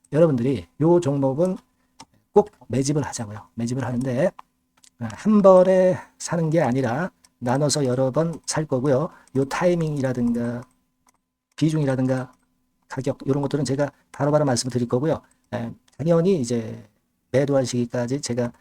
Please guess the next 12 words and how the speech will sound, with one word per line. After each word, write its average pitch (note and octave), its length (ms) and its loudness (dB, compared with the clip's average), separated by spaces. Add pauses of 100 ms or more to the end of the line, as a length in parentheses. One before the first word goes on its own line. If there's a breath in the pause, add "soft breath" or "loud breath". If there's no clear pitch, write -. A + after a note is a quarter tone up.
(100)
케어를 D#3 320 -2
하겠죠. B2+ 400 -6 (180)
예, G2 140 -10 (380)
당연한 C3+ 280 -6
겁니다. A#2 300 -4
여러분들이 C#3 360 -2 (320 loud breath)
공일공 D3 440 0
팔삼오일 D3+ 680 -2
칠구사삼, C#3+ 680 -2 (220)
네, G#2+ 260 -10
여기로 C3 520 0 (280)
매집주 C3+ 680 -2